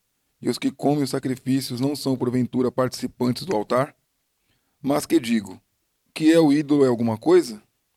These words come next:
Ou que o sacrifício ao ídolo é alguma coisa? Antes digo que as coisas que os gentios sacrificam,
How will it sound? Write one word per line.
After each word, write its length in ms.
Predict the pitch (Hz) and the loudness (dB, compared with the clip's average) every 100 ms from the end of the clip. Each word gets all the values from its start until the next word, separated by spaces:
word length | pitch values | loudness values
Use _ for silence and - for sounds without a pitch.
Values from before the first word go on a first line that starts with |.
| _ _ _ - | _ _ _ -8
Ou 140 | 127 | -4
que 100 | 131 | -2
o 60 | 147 | 0
sacrifício 720 | 147 143 143 - 151 156 147 | 0 0 -2 -4 -8 -4 0
ao 120 | 135 127 | 0 2
ídolo 300 | 127 123 - | 0 -4 -4
é 80 | 117 | -2
alguma 320 | 139 113 107 | -2 0 -4
coisa? 420 | 104 156 156 107 107 _ _ _ _ _ _ _ _ | 0 2 2 -2 -18 _ _ _ _ _ _ _ _
Antes 360 | - 151 175 139 | -2 -2 -2 -8
digo 280 | 120 156 147 | -4 -2 -2
que 200 | - 147 | 0 0
as 160 | 135 | 0
coisas 360 | - 160 175 160 | 0 2 2 0
que 120 | - | -4
os 60 | 143 | -2
gentios 360 | 143 127 143 | -2 -2 -4
sacrificam, 760 | 139 135 127 - 120 - 135 | -4 -4 -6 -4 -4 -2 -6